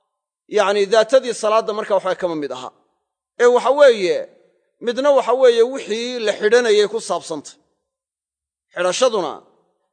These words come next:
waxay noqon kartaa, ee, waxaan markaa mulaazim la ahayn. Wax hadda dee shardigii waa ka bixi kartaa.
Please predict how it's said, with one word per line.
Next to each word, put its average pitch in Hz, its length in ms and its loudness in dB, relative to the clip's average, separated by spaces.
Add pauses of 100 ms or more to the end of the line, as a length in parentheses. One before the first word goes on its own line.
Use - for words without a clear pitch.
(220)
waxay 180 260 -2
noqon 202 260 -4
kartaa, 220 440 2 (1000)
ee, 196 440 2
waxaan 220 320 0
markaa 226 280 -4
mulaazim 208 440 -2
la 180 120 -2
ahayn. 139 260 -10 (100)
Wax 147 140 -20
hadda 165 200 -6
dee 180 120 -6
shardigii 202 380 -8
waa 185 120 -4
ka 202 80 -6
bixi 147 220 -12
kartaa. - 340 -20